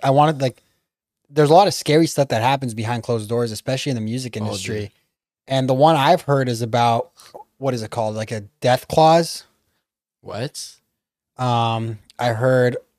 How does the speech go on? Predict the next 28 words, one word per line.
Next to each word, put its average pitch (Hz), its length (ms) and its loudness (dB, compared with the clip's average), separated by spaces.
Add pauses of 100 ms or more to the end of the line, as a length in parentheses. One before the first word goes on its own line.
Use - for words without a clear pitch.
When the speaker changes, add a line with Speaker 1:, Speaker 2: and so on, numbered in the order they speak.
Speaker 1:
a 135 80 2
lot 131 320 6
of, 131 180 4
I, 131 160 0
I 127 100 2
don't 127 120 2
know 120 80 2
if 113 100 -6
that's 123 160 -4
the 117 100 -10
word 135 240 0
for 160 300 4
it, 156 160 -2
but 131 120 -4
I 123 100 2
heard 131 160 0
there's 127 140 -2
a 127 40 -2
lot 127 160 4
of 117 60 -4
contracts 131 560 -2
with 113 200 -4 (720)
artists 156 520 2
that, 123 440 0
um, 113 640 -2 (720)
when 143 240 2
they 127 180 0
die, 120 680 2